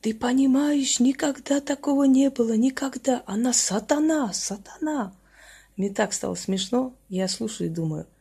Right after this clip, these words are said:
«Ну насколько ж ты идиотка, что ты не понимала изначально, с кем имеешь дело вообще?» И последней каплей, вот заметьте, я терпела это три года с чем-то. Последней каплей просто стало то, что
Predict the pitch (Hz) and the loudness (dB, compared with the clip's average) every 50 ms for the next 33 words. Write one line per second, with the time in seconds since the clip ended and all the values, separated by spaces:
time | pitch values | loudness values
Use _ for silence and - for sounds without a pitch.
0 | _ _ _ _ _ _ _ _ _ _ - 180 185 208 220 214 - 285 269 - | _ _ _ _ _ _ _ _ _ _ -2 0 2 2 2 0 0 -2 -2 -2
1 | - - - 202 196 190 196 196 - - 190 190 175 180 196 214 240 269 269 269 | -2 -4 -4 -4 -2 -4 -6 -8 -14 -12 -10 -8 -4 -2 -2 0 0 0 -2 -2
2 | - - 170 165 - - - 175 - 196 196 196 196 196 196 196 196 208 214 214 | -6 -12 -10 -10 -10 -12 -12 -8 -4 -2 -2 -2 -2 -2 -4 -2 0 0 0 0
3 | 214 202 180 170 160 165 165 165 175 175 175 175 - 233 240 269 294 254 196 - | 0 0 -2 -2 -4 -4 -6 -4 -4 -6 -4 -4 -4 -4 -4 -4 -4 -4 -6 -6
4 | - 202 196 196 196 190 190 190 185 175 - - - 175 160 156 151 151 156 156 | -4 -4 -2 -2 -2 -2 0 0 0 -2 -4 -6 -6 -6 -6 -6 -6 -8 -10 -12
5 | 151 151 - - - - 165 175 _ _ _ _ _ _ _ _ _ _ _ _ | -12 -10 -10 -10 -10 -10 -12 -16 _ _ _ _ _ _ _ _ _ _ _ _
6 | _ _ _ _ _ _ _ _ _ - - - 214 208 - 311 320 - 254 226 | _ _ _ _ _ _ _ _ _ -12 -2 0 0 2 2 0 0 0 -2 0
7 | - - - 247 - 208 190 175 175 175 - _ _ _ _ _ _ _ - - | 2 0 0 0 0 -4 -4 -4 -4 -6 -6 _ _ _ _ _ _ _ -10 -4
8 | 180 180 196 214 240 254 262 226 190 - - - 160 160 160 160 160 - 175 175 | -2 0 2 4 4 4 4 4 2 0 -4 -6 -4 -2 -4 -4 -2 -4 -6 -6
9 | - - 277 - 302 233 202 202 - 170 - - 170 185 214 247 247 208 190 185 | -4 -4 -4 -2 0 -2 -2 -2 -4 -8 -6 -4 -4 -2 -2 -2 -4 -4 -4 -4
10 | 196 202 208 196 - - - - 170 156 - - - - - _ _ _ _ _ | -4 -4 -6 -8 -8 -8 -6 -6 -6 -6 -8 -10 -14 -18 -20 _ _ _ _ _
11 | _ _ _ _ _ _ _ _ _ _ _ _ _ _ _ _ _ _ _ _ | _ _ _ _ _ _ _ _ _ _ _ _ _ _ _ _ _ _ _ _
12 | _ _ _ _ _ - 196 196 - 226 214 208 208 196 - 226 247 254 - 214 | _ _ _ _ _ -4 -2 -2 0 0 0 0 0 0 2 0 -2 0 0 -4
13 | 185 - 175 170 - - - 175 - - 175 170 170 170 165 165 - 170 170 - | -4 -2 -4 -6 -6 -6 -4 -4 -2 -2 -2 -4 -2 -4 -6 -6 -8 -10 -8 -8
14 | - - 160 160 165 | -8 -6 -6 -6 -8